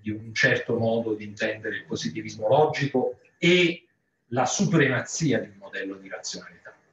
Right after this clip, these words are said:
Dall'altra parte c'è un altro modello che io chiamerei,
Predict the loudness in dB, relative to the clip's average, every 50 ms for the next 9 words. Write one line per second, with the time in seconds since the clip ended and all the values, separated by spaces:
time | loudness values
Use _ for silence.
0 | _ _ _ -12 -12 -12 -14 -18 -20 _ _ 2 4 4 4 4 2 0 0 0
1 | 0 0 -2 -2 -4 -4 -2 -2 0 0 0 0 -2 -2 -2 -2 -2 -2 -2 0
2 | 0 0 0 0 -4 -8 -10 -12 -10 -4 0 2 4 4 4 4 2 -4 -10 -6
3 | -2 0 0 2 2 4 4 4 4 4 2 2 0 -2 -6 -8 -12 -20 _